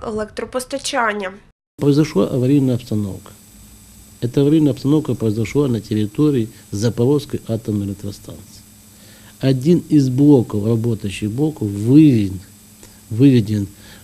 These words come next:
Speaker 2: э, на ремонт, на ремонт. И снижень-, и пошло автоматическое снижение подачи мощностей электроэнергии на территории Николаевс-, э, на территории Украины.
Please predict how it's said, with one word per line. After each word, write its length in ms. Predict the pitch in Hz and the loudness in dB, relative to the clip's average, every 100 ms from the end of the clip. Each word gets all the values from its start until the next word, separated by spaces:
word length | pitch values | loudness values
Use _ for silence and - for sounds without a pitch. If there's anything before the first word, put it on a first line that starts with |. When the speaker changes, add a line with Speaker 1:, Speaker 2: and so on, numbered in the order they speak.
| - | -6
Speaker 2:
э, 60 | 110 98 | -4 -2
на 220 | 110 123 | 2 2
ремонт, 440 | 117 117 139 170 165 - - - | 4 2 2 0 -4 -12 -20 -10
на 80 | 110 | -6
ремонт. 340 | 104 101 90 92 - - - - - - | -4 -6 -8 -14 -20 -20 -20 -20 -14 -2
И 360 | 127 123 110 110 - | 2 2 0 -4 -16
снижень-, 540 | - 127 120 123 147 147 | -4 2 4 4 4 2
и 80 | 143 | -2
пошло 440 | 131 120 170 165 - - | -2 0 0 0 -2 -8
автоматическое 720 | - 117 123 127 123 160 - 120 | -4 0 2 2 2 -2 -2 -6
снижение 520 | - 110 143 143 135 - - - - | -4 -2 0 0 -2 -8 -20 -20 -6
подачи 560 | - 113 131 127 - 113 | -2 2 2 2 0 0
мощностей 720 | 113 110 117 110 - 151 151 | 0 -2 -4 -4 0 0 2
электроэнергии 540 | 110 101 104 117 135 123 | -2 -4 -2 -2 -2 -4
на 100 | 101 | -6
территории 440 | 101 95 117 110 | -6 -6 -4 -4
Николаевс-, 540 | 104 92 101 107 104 - - | -4 -8 -8 -6 -8 -10 -4
э, 120 | 110 | -2
на 180 | 110 104 | -2 -2
территории 560 | 113 110 147 139 127 127 - | -2 -2 2 2 0 -4 -12
Украины. 520 | 113 127 110 98 92 | -6 -2 -2 -2 -8